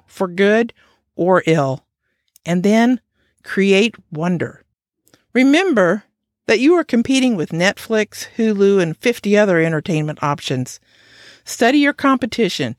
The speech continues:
In T V series and other binge content, things get complicated and intertwined. Alliances change. Go and write bingeable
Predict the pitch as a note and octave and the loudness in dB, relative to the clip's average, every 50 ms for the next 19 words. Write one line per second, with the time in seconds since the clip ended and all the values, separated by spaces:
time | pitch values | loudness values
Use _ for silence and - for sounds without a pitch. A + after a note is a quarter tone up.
0 | _ - B3+ D4 C4 - - D#4+ E4+ F#4+ F#4+ F#4+ E4+ D#4 - - A#3 F3 D#3 D3 | _ 0 0 0 0 0 2 2 2 4 4 2 0 0 0 0 0 0 0 0
1 | D3 E3 F3+ F3 F3+ F#3+ G3+ F3+ G#3 A3+ A#3 G3 F#3 E3+ - E3 F3+ G3 G3 G3 | -2 -2 -4 -2 -2 0 0 2 2 2 2 0 0 0 0 0 2 2 2 0
2 | F#3 - - - G#3 F#3+ F3+ E3+ - - - E3 D3 - - - _ - - - | -2 -6 -6 -4 -2 -2 -2 -2 -4 -4 -4 -4 -4 -6 -8 -16 _ -20 -20 -20
3 | - _ - - - D#4 F4+ G4 G4 F#4 - - - C4 - _ - - A3+ A3+ | -20 _ -8 -2 0 0 2 2 0 -2 -2 -2 -2 -2 -2 _ -4 -2 -2 -2
4 | A#3+ - F#3 F3+ - - F#3 D#3+ - C#3 - - D#3+ D#3+ - - A#3 C#4 - - | -2 -2 -6 -8 -4 -2 -2 -2 -2 -4 -6 -6 -8 -8 -4 -2 -2 -2 0 -2
5 | B3+ - - - A#3+ B3 B3+ A#3+ A3 D#3+ C#3+ C3+ - - _ _ _ _ _ - | -4 -4 -4 -2 0 0 2 2 2 0 -2 -4 -8 -12 _ _ _ _ _ -20
6 | - _ - F#3 G3 G3+ G#3 A3+ C#4+ E4 E4 D#4+ D4+ B3 - G3+ G3 - - - | -16 _ -8 -4 -2 0 2 2 2 2 2 2 2 0 0 -4 -4 -6 -6 -6
7 | - - - C4+ C4+ C4+ B3 G3+ E3 C#3+ B2+ - - _ _ _ _ _ - _ | -6 -2 0 2 2 2 2 0 0 -4 -6 -10 -16 _ _ _ _ _ -20 _
8 | _ _ _ _ _ - D#3+ D3+ G3 G#3+ A3+ A#3 A#3+ A#3+ B3 A#3 G#3+ G3 F#3 F3 | _ _ _ _ _ -12 -4 -2 0 2 4 4 4 2 2 2 0 0 2 2
9 | D#3+ D3+ D3+ D3+ - - _ _ - D#3+ D#3 F3+ A3+ A#3+ A#3 A3+ G3 F#3+ F3+ E3+ | 2 2 0 -2 -4 -8 _ _ -18 -6 0 2 2 4 2 2 0 -2 -2 -2
10 | F3 D#3 D#3+ D#3+ E3 D#3+ | -2 -2 -2 -2 -4 -6